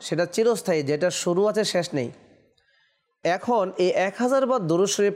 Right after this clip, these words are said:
পাঠ করার কারণে আপনাকে আমাকে সেই অনন্তকালের জান্নাত আল্লাহ পাক দুনিয়াতে দেখাবে, আমরা যেখানে থাকব,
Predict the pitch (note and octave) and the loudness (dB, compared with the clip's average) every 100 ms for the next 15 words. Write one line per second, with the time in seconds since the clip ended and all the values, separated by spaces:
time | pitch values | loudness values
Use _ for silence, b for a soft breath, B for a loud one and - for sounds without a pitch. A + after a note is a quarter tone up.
0 | - D#3 D#3 - G3 G3 F#3+ F#3 G3+ - | -2 -4 -2 0 0 2 0 0 0 0
1 | D3+ - G3+ G3+ G3 F3 F3 E3+ F3 F#3+ | -4 -2 -2 0 0 0 0 0 0 -2
2 | - D#3+ F#3 A3 G#3+ G3+ G3+ F#3+ C3 D3+ | 0 0 2 0 -2 0 0 0 0 -2
3 | D3+ F3+ - D#3+ D#3+ E3 F3+ D#3+ C3 D3 | 0 0 0 -2 0 0 0 -2 0 2
4 | E3+ E3+ E3 D#3+ F3 E3+ A#3 - B B | 2 0 -2 -2 -2 -2 -2 -4 B B
5 | - C#3 C#3+ C3+ D3+ F#3 F3 F#3+ F#3 | -4 -2 0 0 0 0 0 -2 0